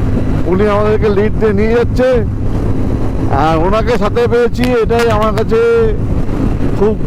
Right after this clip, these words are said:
আনন্দের জিনিস, কারণ আমি ওনার সাথে কিয়ঞ্জোর ট্রিপটাও করেছিলাম, but দুর্ভাগ্যবশত আমার হার্ড ডিস্কটা গেছে ভোগে, তার জন্য আর সেই কিয়ঞ্জোর ট্রিপের ভিডিওটা আর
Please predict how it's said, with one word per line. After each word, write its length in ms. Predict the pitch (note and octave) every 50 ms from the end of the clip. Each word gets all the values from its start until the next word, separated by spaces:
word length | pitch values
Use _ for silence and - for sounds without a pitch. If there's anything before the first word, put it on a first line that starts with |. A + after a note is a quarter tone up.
| - - - - - - D#3 E3
আনন্দের 380 | F3 G#3 B3 B3+ B3 C4 C4 - -
জিনিস, 260 | B3+ B3+ C4+ C4+ C4 - -
কারণ 260 | A3 A3 A3 A3+ A3+ A3 - - G3
আমি 140 | F3 F#3 G#3 A3 A3+ A3
ওনার 180 | G#3+ A#3 - -
সাথে 160 | A#3 - A#3+ A#3 A3 -
কিয়ঞ্জোর 420 | - A#3 A#3 A3+ A3+ A#3+ A#3 G#3+
ট্রিপটাও 320 | B3 A#3+ - - - B3 B3 G#3+
করেছিলাম, 420 | G#3 A3+ A#3 G#3+ - A#3+ A#3 A#3+ A#3+ G3+ G3+
but 140 | G#3+ G#3 - - - - - - - - - - - - - - - - - - - C3+ D3+
দুর্ভাগ্যবশত 760 | E3+ G3 G#3 G#3+ A3+ A#3 - A#3 A#3+ A#3+ A#3 A#3 A#3+ A3 A#3+ B3 B3 A#3
আমার 180 | G#3+ A3+ A3 G#3+ F3+
হার্ড 160 | E3 F3+ F3 E3 -
ডিস্কটা 340 | A3 A3+ - - A#3 A3 G#3+ G#3+ G#3+ G#3+ G#3+ G#3 - - - - - - - - - - - - - - - - - - - - - - -
গেছে 240 | F3+ G3+ G#3 A#3+ A#3+ G#3
ভোগে, 240 | F#3+ G3 G#3+ B3 C4 C4 A#3 - - - - - - - - - - - - - D3
তার 160 | E3 F3 F3 -
জন্য 180 | G3 G#3 G#3 G3+ G#3+ G#3 G#3 G#3
আর 100 | G3+ G3+ - - - - - - - - - - - - - - - -
সেই 140 | - F3+ F3 -
কিয়ঞ্জোর 400 | - G3 G#3+ A3 A3 A3 A#3 A3 -
ট্রিপের 260 | A3 A3 G#3 A3+ A3 F#3+ F3
ভিডিওটা 400 | F3+ - G#3+ G#3 G#3+ G3+ G#3+ G#3 G#3 G#3
আর 80 | G3+